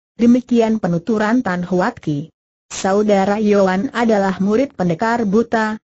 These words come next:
maka dia termasuk orang dalam dan dia tidak menghendaki apabila di antara keluarga terjadi permusuhan. Memang sungguh aneh,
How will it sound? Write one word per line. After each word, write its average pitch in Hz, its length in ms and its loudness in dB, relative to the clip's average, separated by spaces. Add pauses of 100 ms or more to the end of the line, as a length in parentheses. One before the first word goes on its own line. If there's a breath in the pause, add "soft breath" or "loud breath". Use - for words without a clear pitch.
(200)
maka 233 320 0
dia 226 400 2
termasuk 185 480 -4
orang 190 320 -2
dalam 208 400 0
dan 185 240 0
dia 160 240 -2
tidak 262 480 -2
menghendaki 233 720 0
apabila 196 800 -2
di 208 160 -2
antara 233 480 -2
keluarga 196 640 0
terjadi 196 560 0
permusuhan. 202 720 -2 (500)
Memang 226 400 0
sungguh 214 400 0
aneh, 202 320 -2